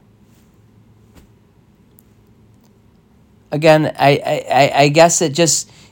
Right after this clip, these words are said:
irritates me, 'cause if we let stuff like that, if we affirm that and be like, "That's okay," well, then we start letting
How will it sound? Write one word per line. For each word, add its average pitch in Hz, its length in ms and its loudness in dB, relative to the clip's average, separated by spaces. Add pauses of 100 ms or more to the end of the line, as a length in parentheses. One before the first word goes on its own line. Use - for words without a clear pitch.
(160)
irritates 175 640 0
me, 147 160 -2
'cause 151 160 -6
if 151 180 -8
we 151 140 -2
let 151 320 4
stuff - 420 0
like 208 280 -2
that, 151 460 4 (1300)
if 151 220 -4
we 170 120 0
affirm 175 520 0
that 175 220 4
and 160 80 -6
be 160 160 0
like, 147 260 0
"That's 151 340 4
okay," 156 760 -2 (760)
well, 160 180 -2
then 170 260 0
we 170 100 0
start 170 380 2
letting 165 260 2